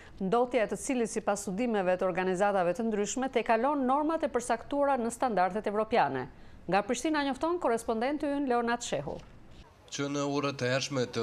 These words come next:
Speaker 2: mëngjesit të sotëm në Kosovë ka filluar aksioni Ta pastrojmë Kosovën, një nismë kjo e cila praktikohet në mbi njëqind vende të botës.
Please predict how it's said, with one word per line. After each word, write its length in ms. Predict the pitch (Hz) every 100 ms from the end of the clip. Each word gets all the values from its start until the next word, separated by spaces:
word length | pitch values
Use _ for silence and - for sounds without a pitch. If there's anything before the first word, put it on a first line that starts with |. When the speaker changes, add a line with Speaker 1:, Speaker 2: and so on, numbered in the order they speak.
| 110
Speaker 2:
mëngjesit 540 | 110 107 120 110 107 107
të 60 |
sotëm 380 | 98 123 123 143
në 140 | 131 131
Kosovë 380 | 127 123 143 117
ka 80 | 113
filluar 480 | - 113 120 127 110
aksioni 480 | 107 - 120 127 147
Ta 140 | 120 101
pastrojmë 400 | 104 - 113 107
Kosovën, 560 | 98 95 127 127 139 143 139 - -
një 180 | 127 131 127
nismë 380 | 139 135 135 131
kjo 140 | 139
e 60 | 135
cila 220 | 139 135 120
praktikohet 720 | 117 113 117 - 123 131 131
në 160 | 117 110
mbi 240 | 107 107 110
njëqind 340 | 123 127 131 113
vende 300 | 101 95 95
të 140 | 101
botës. 460 | 104 120 117 117